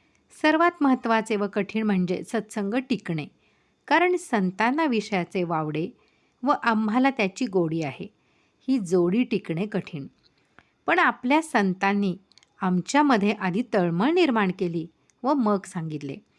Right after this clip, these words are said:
भगवान श्रीकृष्णाने उद्धवाला सांगितले की, "तळमळ नसेल तर त्याला हे ज्ञान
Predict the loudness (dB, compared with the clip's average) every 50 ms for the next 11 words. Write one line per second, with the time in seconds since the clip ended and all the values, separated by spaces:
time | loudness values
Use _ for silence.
0 | _ _ _ _ _ _ _ _ _ _ _ -4 -2 -2 0 2 4 4 4 2
1 | 2 2 2 2 2 4 2 2 2 0 0 2 2 2 2 2 0 0 0 0
2 | 2 2 2 2 0 -2 -2 -2 -2 0 0 -2 -2 -2 -2 -4 -4 -6 -8 _
3 | _ _ _ _ _ _ -6 -6 -6 -4 _ 2 4 4 4 4 4 2 2 2
4 | 2 2 2 2 0 0 2 2 2 2 2 0 0 0 0 0 0 0 2 2
5 | 0 0 0 0 0 0 0 0 2 2 2